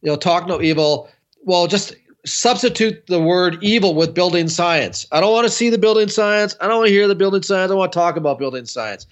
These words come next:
I'm just H vac. Right? It's bizarre.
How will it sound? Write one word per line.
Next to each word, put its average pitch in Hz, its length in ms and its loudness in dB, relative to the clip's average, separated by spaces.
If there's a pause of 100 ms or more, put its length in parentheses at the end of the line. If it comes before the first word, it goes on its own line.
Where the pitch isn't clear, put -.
(140)
I'm 196 240 0
just 202 280 -2
H 175 220 0
vac. 95 280 -8 (1300)
Right? 202 320 0
It's 151 160 -6
bizarre. 170 640 -2